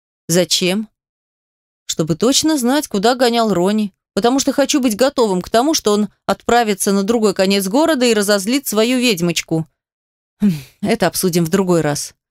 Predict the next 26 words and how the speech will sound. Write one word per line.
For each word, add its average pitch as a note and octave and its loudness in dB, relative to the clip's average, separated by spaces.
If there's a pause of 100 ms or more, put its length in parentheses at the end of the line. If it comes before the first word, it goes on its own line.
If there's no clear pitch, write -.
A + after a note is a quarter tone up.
(520)
Кажется, G#3+ 0
мы G#3 0
проехали G#3 0
пару F3+ 0
лишних F3+ -2
миль. E3+ 0 (640)
Мы E3+ 0
всё G#3 0
ещё A3 2
в - -12
черте A#3+ -2
города. E3 -2 (520)
А D3 -2
по D3+ 0
времени, A#3 2
словно G#3 0
давно G3 0
уже G#3+ 0
выехали F#3 0
за D#3 -2
пределы». D#3+ -2 (840)
Я F3+ 0
оглянулся, A3+ 0 (480)
оценив A3+ 0
вечернюю A3 0
улицу. D3+ -4